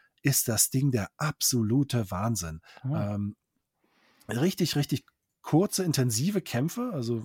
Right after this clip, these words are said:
Speaker 1: stirbst schnell, aber die Gegner sterben auch recht schnell, äh, muss wirklich super aufpassen. Die K I ist momentan manchmal noch ein bisschen, bisschen, äh, äh, ein bisschen, ähm, dämlich, ähm, aber sie hauen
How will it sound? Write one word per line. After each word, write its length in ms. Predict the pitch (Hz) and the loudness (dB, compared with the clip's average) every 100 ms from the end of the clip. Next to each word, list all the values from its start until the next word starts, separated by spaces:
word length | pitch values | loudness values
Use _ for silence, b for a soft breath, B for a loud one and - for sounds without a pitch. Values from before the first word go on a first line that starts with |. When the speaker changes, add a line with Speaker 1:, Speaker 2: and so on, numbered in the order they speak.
| - | -10
Speaker 1:
stirbst 360 | - - 185 - | -6 -2 -2 -2
schnell, 340 | - 151 202 | 0 2 2
aber 120 | 196 110 | 0 -4
die 80 | |
Gegner 200 | 139 196 | -4 -8
sterben 280 | - 180 185 | -6 -6 -6
auch 120 | 165 | -6
recht 160 | 170 - | -6 -4
schnell, 340 | 165 165 170 - B B - | 0 2 0 -4 B B -4
äh, 220 | 113 117 | 0 0
muss 160 | 123 - | -2 -6
wirklich 200 | 135 127 | -10 -8
super 260 | 135 98 | -6 -4
aufpassen. 300 | 160 - 151 | -4 -2 -2
Die 40 | 131 | 0
K 120 | 131 | 2
I 40 | |
ist 160 | 135 147 | 0 2
momentan 360 | 131 120 143 | 0 2 0
manchmal 260 | 147 156 165 | 2 0 0
noch 60 | 127 | 0
ein 60 | |
bisschen, 300 | 120 131 123 _ | -2 -6 -8 _
bisschen, 440 | 127 - 127 113 117 | -8 -4 -2 -2 -4
äh, 40 | |
äh, 800 | 113 107 101 101 104 101 98 98 | -6 -6 -6 -8 -8 -8 -8 -8
ein 80 | 98 | -8
bisschen, 640 | 101 - 98 92 92 92 | -8 -8 -8 -6 -8 -8
ähm, 640 | 95 90 87 87 92 87 - 78 95 113 | -10 -10 -10 -10 -14 -16 -20 _ -20 -12
dämlich, 400 | 120 170 202 - B B B B 123 | -4 -2 -2 -4 B B B B -4
ähm, 360 | 117 117 117 - | -2 0 -2 -2
aber 140 | 120 | 0
sie 180 | 101 110 | 0 0
hauen 460 | 113 120 117 117 | 2 4 2 0